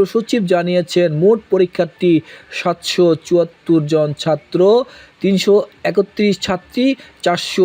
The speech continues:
একান্ন জন ছাত্র, অনুপস্থিত আটজন।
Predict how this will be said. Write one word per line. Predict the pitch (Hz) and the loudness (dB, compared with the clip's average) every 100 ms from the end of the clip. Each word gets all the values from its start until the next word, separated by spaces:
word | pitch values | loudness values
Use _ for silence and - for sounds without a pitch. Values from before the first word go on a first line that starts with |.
| - | 0
একান্ন | 160 180 175 170 | -4 -4 0 0
জন | 165 160 156 - _ _ _ _ _ _ _ _ _ _ _ _ _ - | 0 0 -2 -8 _ _ _ _ _ _ _ _ _ _ _ _ _ -12
ছাত্র, | - 175 175 - 196 208 294 - _ _ _ | -6 -6 -6 -4 0 2 0 -4 _ _ _
অনুপস্থিত | 156 175 202 220 226 - - 208 185 180 _ _ _ _ _ - 156 | -4 0 0 0 -2 -4 -2 0 0 -2 _ _ _ _ _ -8 -4
আটজন। | 160 143 117 135 | -4 -4 -2 -2